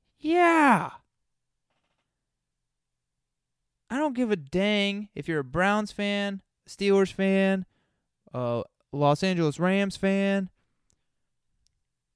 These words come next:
If you see Odell saying, "I want to be like the Patriots," you should nod your head and say,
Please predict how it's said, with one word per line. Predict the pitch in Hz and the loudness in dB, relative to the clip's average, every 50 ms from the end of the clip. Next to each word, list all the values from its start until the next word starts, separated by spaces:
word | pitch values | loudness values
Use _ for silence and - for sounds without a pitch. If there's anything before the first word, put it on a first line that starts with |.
| _ _ _ _ | _ _ _ _
If | 165 156 175 | -10 -8 -6
you | 220 233 | -6 -6
see | - - 233 220 | -4 -2 0 4
Odell | 220 220 202 202 208 208 202 | 4 4 4 4 4 2 2
saying, | - 202 196 185 170 - - | 0 -2 -4 -4 -4 -6 -4
"I | 139 151 | -4 -2
want | 156 156 170 180 - - | -2 -2 -2 -4 -4 -6
to | - - 175 151 | -8 -8 -8 -8
be | 131 127 _ 185 196 208 208 202 190 165 131 117 - _ _ _ _ _ | -10 -10 _ -4 -2 0 0 0 0 0 -2 -4 -8 _ _ _ _ _
like | - 165 170 165 - | -2 0 0 0 0
the | 180 160 | -2 -2
Patriots," | - 170 170 175 - - 143 131 120 113 - - - - _ _ _ _ _ _ _ _ _ _ _ _ _ _ _ _ | 0 2 2 2 2 0 -2 -2 -2 -4 -6 -10 -18 -20 _ _ _ _ _ _ _ _ _ _ _ _ _ _ _ _
you | - 151 151 | -8 -8 -4
should | - 190 170 147 | -2 -2 0 2
nod | 147 147 160 160 147 | 2 4 4 4 4
your | 151 147 | 4 4
head | 160 165 165 | 4 4 4
and | 156 147 | 2 -2
say, | 139 - 156 143 139 135 131 | -6 -6 -6 -6 -6 -6 -10